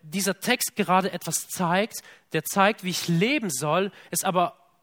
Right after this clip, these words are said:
momentan nicht mache. Mein Leben sieht momentan nicht so aus, wie der Text es hier beschreibt. Und nicht nur das, dieser Text, der zeigt losgelöst für sich auch,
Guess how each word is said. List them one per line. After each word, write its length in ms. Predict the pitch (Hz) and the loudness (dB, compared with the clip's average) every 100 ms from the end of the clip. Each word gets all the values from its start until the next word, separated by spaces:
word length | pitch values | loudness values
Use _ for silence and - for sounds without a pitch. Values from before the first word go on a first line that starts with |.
| _ | _
momentan 600 | 185 185 190 - 190 196 | -2 -2 0 -2 0 0
nicht 200 | 190 - | -2 -6
mache. 640 | 185 196 277 - 143 113 - _ _ | 0 0 0 -2 -6 -6 -12 _ _
Mein 120 | 160 | 0
Leben 280 | 170 226 220 | 2 2 0
sieht 120 | 208 | -2
momentan 380 | 196 208 - 208 | -2 -2 -2 -2
nicht 160 | 214 - | -2 -4
so 80 | |
aus, 300 | 202 240 311 | -2 -2 -2
wie 40 | 202 | -4
der 140 | 175 | -8
Text 240 | - 190 - | -6 -6 -6
es 120 | - | -6
hier 140 | 202 | -6
beschreibt. 580 | 190 - - 240 180 - - - - | -6 -10 -4 -4 -4 -8 -16 -20 -10
Und 100 | - | -4
nicht 220 | 196 202 175 | -4 -4 -8
nur 80 | |
das, 420 | 160 220 233 - - | 0 2 2 -2 -6
dieser 260 | 185 170 | -6 -6
Text, 320 | - 233 233 | -2 -4 -2
der 100 | 190 | -8
zeigt 260 | - 185 - | -4 -4 -2
losgelöst 640 | 190 240 - 180 170 175 | -4 -6 -8 -8 -8 -8
für 100 | - | -10
sich 300 | 156 185 - | -10 -10 -6
auch, 340 | 190 202 214 | 0 2 0